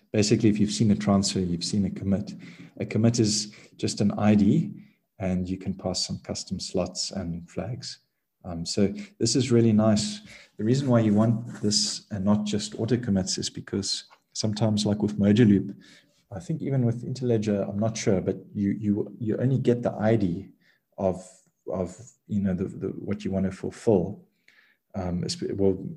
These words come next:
Mojo Loop for sure. You, you only, you know, when the fulfill comes in, you just get an I D.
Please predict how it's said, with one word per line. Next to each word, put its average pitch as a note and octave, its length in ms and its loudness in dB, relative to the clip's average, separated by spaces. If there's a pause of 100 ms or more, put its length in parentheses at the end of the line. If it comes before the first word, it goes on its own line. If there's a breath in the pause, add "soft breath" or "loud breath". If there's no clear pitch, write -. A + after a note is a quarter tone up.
(100)
Mojo G#2 220 2
Loop G#2 160 2
for - 100 -2
sure. F#2 260 4
You, F2+ 140 0
you G2+ 200 -2
only, A2 180 4
you G#2 260 6
know, G2 80 2
when G2 120 2
the G2 60 0
fulfill A2 360 0
comes G2 260 0
in, G2+ 180 4
you F2 60 -2
just F#2+ 180 -4
get F#2+ 120 0
an F2 100 -2
I F#2+ 160 -2
D. F2+ 240 -4